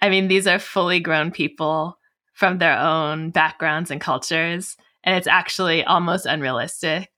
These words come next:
to expect four of them who just are randomly put together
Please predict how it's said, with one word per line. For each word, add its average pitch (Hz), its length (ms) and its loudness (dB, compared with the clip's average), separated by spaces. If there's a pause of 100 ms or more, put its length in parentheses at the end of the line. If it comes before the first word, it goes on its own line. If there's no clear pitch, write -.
(200)
to 180 140 2
expect - 680 -4
four 143 300 0
of 160 160 -2
them 160 320 0
who 170 220 -2
just 147 320 -4
are 160 160 2
randomly 151 760 -6 (480)
put - 160 -2
together 170 600 -2